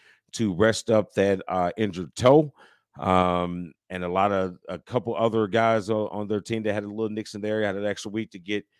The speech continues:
to get good and going. Actually, it was, like, two weeks, uh, for them 'cause they didn't play that, that final game. So, um, I like Green Bay to be fresh.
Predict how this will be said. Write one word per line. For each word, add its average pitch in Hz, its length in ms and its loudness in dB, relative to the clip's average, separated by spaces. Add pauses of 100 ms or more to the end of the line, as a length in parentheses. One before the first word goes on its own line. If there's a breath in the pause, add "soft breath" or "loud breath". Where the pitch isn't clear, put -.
(320)
to 104 80 -12
get 95 240 -4
good 110 180 4
and 95 120 -2
going. 123 300 6
Actually, 131 580 2
it 101 100 -6
was, 101 200 -4
like, 104 240 -2
two 143 200 -4
weeks, 117 480 -6 (100)
uh, 92 60 -8
for 98 180 -12
them 90 260 -4
'cause 80 140 -20
they 92 120 -4
didn't 95 300 0
play 104 280 6
that, 90 240 2 (560)
that 98 180 4
final 110 460 2
game. 107 520 4 (400)
So, 104 600 6 (140)
um, 98 280 6
I 101 40 2
like 107 240 2
Green 110 200 4
Bay 101 180 4
to 82 100 -12
be 82 160 -8
fresh. - 600 4